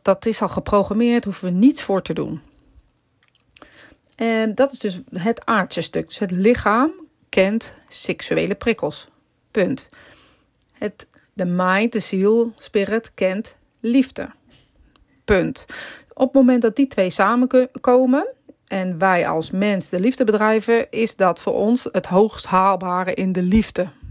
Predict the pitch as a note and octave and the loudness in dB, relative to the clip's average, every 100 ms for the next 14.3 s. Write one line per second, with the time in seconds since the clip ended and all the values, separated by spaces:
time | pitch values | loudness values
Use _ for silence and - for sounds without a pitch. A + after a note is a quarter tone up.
0 | F3 F3 G3+ F#3+ G3 G3 F#3 G3+ A3+ G3 | -10 -8 -6 0 0 0 0 2 4 2
1 | F3 D#3+ F#3 F3+ - A3 A#3 A#3 A3+ A3 | -4 -8 -8 -10 -8 -2 0 0 0 -2
2 | - D#3 - _ _ _ _ _ - - | -6 -14 -14 _ _ _ _ _ -20 -20
3 | - - A#3 A3 A#3 G#3+ - G3+ G3 A#3 | -20 -4 -4 -2 0 0 2 2 4 4
4 | C4 G3 F3+ E3 F#3+ A3 A3+ G#3+ A3+ A#3 | 4 2 0 0 -2 -2 -2 -2 0 2
5 | B3+ A3+ G3 E3+ F#3+ G3 F#3 - F#3 - | 2 0 -2 0 2 2 0 -2 -4 -2
6 | F3+ F3 F#3 F3 F3+ F3+ A3 G#3 G3+ - | 2 4 2 0 -4 -2 -2 0 0 2
7 | C4+ D#4 - F#3 D#3+ D#3 D#3+ - - D#3+ | 2 2 2 2 2 0 -2 0 2 2
8 | - - _ - G3 G3 E3+ E3+ - F3+ | -4 -20 _ -6 -4 -4 -4 -6 -8 -8
9 | D3+ - - _ G3+ F#3 G3+ F#3+ F3+ F3+ | -10 -16 -20 _ -8 0 0 0 -2 -4
10 | G3+ G3 F#3 - F3+ E3+ - G#3 - D#3+ | -4 -2 -2 -2 -2 -2 -4 -4 0 0
11 | E3 A#3+ F#3+ - - F3 E3+ F3+ F#3 F#3 | 0 -2 -4 -4 -4 -2 -2 -2 -4 -2
12 | G#3+ A#3 - - F3 F3+ G3+ G#3 E3+ F#3 | 0 0 -2 -10 -8 -8 -6 -6 -6 -8
13 | A#3 G#3 D#3+ E3 F#3 - G3+ - B3+ D#4 | -8 -8 -8 -10 -10 -10 -12 -2 0 0
14 | E4+ B3+ E3+ | -2 -8 -8